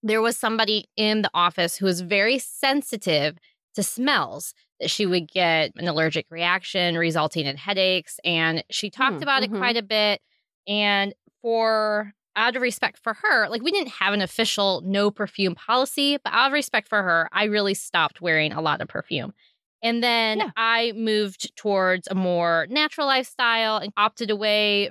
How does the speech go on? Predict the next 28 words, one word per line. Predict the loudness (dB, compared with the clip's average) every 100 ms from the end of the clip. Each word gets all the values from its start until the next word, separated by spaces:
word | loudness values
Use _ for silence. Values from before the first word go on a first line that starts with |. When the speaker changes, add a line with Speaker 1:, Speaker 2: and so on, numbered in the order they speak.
| -4
Speaker 1:
from | 0 2 0 -2 -8 _ _ -4
traditional | 0 2 2 -2
perfumes. | 0 -2 -2 0 0 2 0 0 -2 -2
I | 0
know | 0
that | 0 -2
you've | 0 2 0 -4 _ _
mentioned | 0 0 2 0 0
some | 0 -2
really | 0 0 2 2 0
amazing | 0 0 0 0 -2 -2
perfumes | -4 -2 -2 0
on | -2 -2
the |
show | -2 -2 0 2 2 2 -2 _ _ -8
that | -2
are | 2
a | 2
little | 0 -2
bit | -2
more | -2 0
Speaker 2:
Yes. | 2 2 2
Speaker 1:
natural | 0 -2 -2 -2
based, | 0 0 2 0 -4 -12 _ _ _
but | -2 -2 -2
I | 0 0
have | -2 -4
not | -2 0 2 0